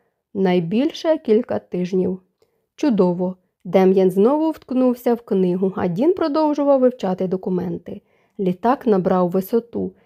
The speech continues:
і Дем'ян раптом звернувся до Діна.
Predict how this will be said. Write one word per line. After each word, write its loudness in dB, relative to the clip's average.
і -8
Дем'ян 2
раптом 0
звернувся 2
до 2
Діна. -2